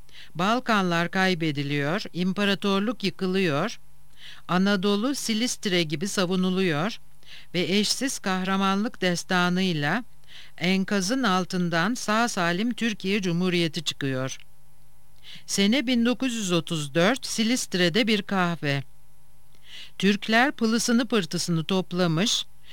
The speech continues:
komşularıyla helalleşerek asırlardır vatan bildikleri toprakları terk ediyor peyderpey. Anadolu'nun bağrına, ana vatana gidiyor.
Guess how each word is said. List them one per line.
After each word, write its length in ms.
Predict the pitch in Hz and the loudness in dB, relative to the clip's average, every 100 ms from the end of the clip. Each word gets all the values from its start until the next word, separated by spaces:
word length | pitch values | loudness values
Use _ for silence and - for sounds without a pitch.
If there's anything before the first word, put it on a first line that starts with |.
| - - | -12 -2
komşularıyla 840 | 190 202 202 214 220 220 262 208 | 2 4 4 2 2 2 2 2
helalleşerek 1080 | 165 196 196 196 196 196 214 208 151 185 - - - - - - | 2 4 4 4 4 2 4 4 2 0 -4 -12 -12 -12 -12 -2
asırlardır 880 | 180 175 214 208 233 247 226 170 202 | 0 2 0 2 4 4 4 0 0
vatan 560 | 185 190 240 247 240 | 2 2 4 4 4
bildikleri 580 | 185 170 156 - 170 160 | 2 2 -2 2 2 2
toprakları 720 | 180 170 - 165 - 175 226 | 2 0 2 0 2 0 0
terk 340 | 226 208 202 - | 2 2 2 0
ediyor 420 | 156 143 151 151 | 0 0 2 0
peyderpey. 840 | 190 180 165 147 143 139 165 220 254 - - - - - - - | 2 2 2 2 2 2 2 2 -2 -10 -14 -12 -12 -12 -8 0
Anadolu'nun 800 | 170 208 196 208 208 240 247 | 4 4 4 4 4 2 4
bağrına, 600 | 196 190 185 180 175 254 | 4 4 4 4 2 2
ana 240 | 202 214 208 | 4 4 4
vatana 400 | 160 170 156 147 | 4 2 2 2
gidiyor. 560 | 139 131 139 135 139 | 0 -2 0 0 -2